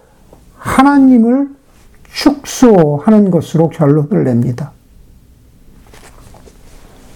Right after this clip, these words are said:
그리고 마지막 결론은 이런 겁니다. 욥기를 통해서 우리가 배울 수 있는 마지막 결론은 인생은 원래 불공평하다. 내가 살아보니 그렇다라는 거죠.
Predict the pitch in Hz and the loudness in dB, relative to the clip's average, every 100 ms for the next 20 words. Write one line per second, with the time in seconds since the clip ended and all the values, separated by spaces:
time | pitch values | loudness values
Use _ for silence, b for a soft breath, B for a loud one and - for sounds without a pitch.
0 | - - B B B B B B B B | -20 -16 B B B B B B B B
1 | B - b b - 254 247 208 262 254 | B -20 b b 2 4 4 2 2 2
2 | 220 214 214 196 151 143 208 - _ 185 | 2 2 2 -2 -4 -6 -8 -14 _ 2
3 | 190 180 147 127 127 131 - - _ _ | 4 2 0 -2 -4 -6 -10 -20 _ _
4 | - _ _ - 160 - 190 185 185 180 | -20 _ _ -2 0 4 2 4 4 2
5 | 180 202 233 170 170 175 156 160 - 170 | 2 0 0 -2 -2 -2 -2 -4 -2 -2
6 | 160 170 151 139 156 165 151 147 143 175 | 0 -2 -2 -2 -2 -2 -2 -2 0 -2
7 | 151 120 B B B B B B B B | -2 -6 B B B B B B B B
8 | B B 170 202 233 262 277 180 139 139 | B B 4 4 4 4 2 0 -2 -2
9 | 175 185 - 160 180 165 147 147 127 123 | -2 -2 -2 -2 0 -2 -4 -4 -4 -4
10 | 117 - - - - _ - - _ _ | -6 -10 -20 -20 -20 _ -20 -20 _ _
11 | _ _ - - - 165 170 196 185 226 | _ _ -20 -20 -2 2 4 2 0 0
12 | 220 185 170 160 139 120 - 139 131 139 | 0 0 -2 -2 -4 -4 -4 -4 -4 -4
13 | 139 139 135 139 - | -2 -2 -4 -6 -10